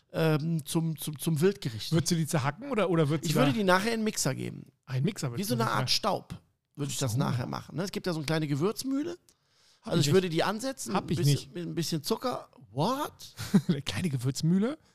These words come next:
Speaker 1: Sag ich dir gleich, steht da hinten.
Speaker 2: Ja, das denke ich mir, ja.
Speaker 1: <laughs> Ja.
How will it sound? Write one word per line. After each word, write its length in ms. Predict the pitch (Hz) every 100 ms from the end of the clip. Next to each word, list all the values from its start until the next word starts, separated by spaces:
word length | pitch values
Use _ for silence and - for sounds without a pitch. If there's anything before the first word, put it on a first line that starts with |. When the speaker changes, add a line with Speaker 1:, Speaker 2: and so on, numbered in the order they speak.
| _
Speaker 1:
Sag 200 | 127 120
ich 100 | -
dir 80 | -
gleich, 200 | 117 -
steht 200 | - 123
da 40 |
hinten. 220 | 107 - -
Speaker 2:
Ja, 120 | 151
das 260 | 110 104 -
denke 160 | 170
ich 140 | 135 -
mir, 220 | 139 131
ja. 140 | 156 - -
Speaker 1:
<laughs> 80 |
Ja. 160 | -